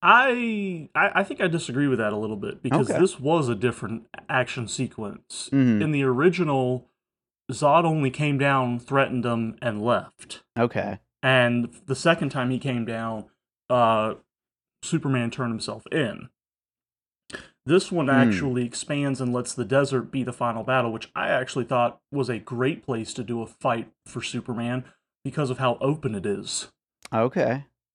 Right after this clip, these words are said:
Speaker 2: That's
Speaker 1: You, you,
Speaker 2: interesting.
Speaker 1: you give Superman an appropriate visual space to engage in a fight, and that's why the fight between Supergirl and Zod was so good.
Speaker 2: Mm. And, and Supergirl was good in this.
Speaker 1: Um,
Speaker 2: Yeah, I mean, she is definitely a standout of the movie.
Speaker 1: Oh, she was.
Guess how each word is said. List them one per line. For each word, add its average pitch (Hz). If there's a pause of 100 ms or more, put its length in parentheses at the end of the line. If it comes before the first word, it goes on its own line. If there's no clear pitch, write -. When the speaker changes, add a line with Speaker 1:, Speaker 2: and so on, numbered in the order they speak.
(240)
Speaker 2:
That's 131
Speaker 1:
You, 147
you, 147
Speaker 2:
interesting. 160 (120)
Speaker 1:
you 147 (180)
give 165
Superman 139
an 120
appropriate 139 (220)
visual 120
space 107 (560)
to 156
engage 120
in 127
a 117
fight, 123
and 131
that's 139
why 143
the 120
fight 123
between -
Supergirl 123
and 113
Zod 123
was 113
so 135
good. 117
Speaker 2:
Mm. - (220)
And, 127
and 127
Supergirl 147
was 123
good 107
in 95
this. 117
Speaker 1:
Um, 113
Speaker 2:
Yeah, 92
I 101
mean, 104
she 139
is 123
definitely 117
a 98
standout 95
of 101
the 95
movie. 92
Speaker 1:
Oh, 139
she 139
was. 117